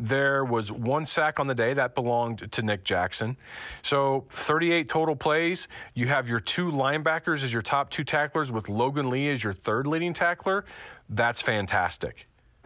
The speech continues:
That is just fantastic. This was, this was a really, really good game. Let's hope that the strides we saw this offense take in the second half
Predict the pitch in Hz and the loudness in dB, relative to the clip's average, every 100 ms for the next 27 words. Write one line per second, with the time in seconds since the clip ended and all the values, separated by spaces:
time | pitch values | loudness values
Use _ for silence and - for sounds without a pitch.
0 | - 104 120 120 131 - 143 143 127 135 | -2 2 2 0 -2 -2 -2 0 2 0
1 | 160 - 71 - - - - - - - | 0 -4 -10 -10 -20 -20 -20 -20 -20 -10
2 | - 117 - 175 175 - - - - 92 | -2 -2 0 0 0 -2 -6 -12 -8 -2
3 | 120 - 160 180 110 85 92 95 123 131 | -2 0 0 0 0 0 2 2 2 2
4 | 101 104 117 123 143 135 190 175 90 - | 0 2 0 0 0 0 0 0 -4 -10
5 | - - 110 143 190 - - 240 185 107 | -12 -4 0 0 0 -4 0 0 0 -2
6 | - - - - - - - - - - | -8 -20 -20 -20 -20 -20 -20 -20 -16 -10
7 | - 127 131 123 - 147 156 175 135 156 | -2 0 2 0 2 4 4 2 0 0
8 | - 147 151 147 139 - 131 - 151 127 | 2 4 4 2 0 0 0 0 -2 0
9 | - 143 147 - 117 104 - 131 - 135 | 0 0 0 -2 -2 0 0 0 0 0
10 | 120 135 - | 0 0 -4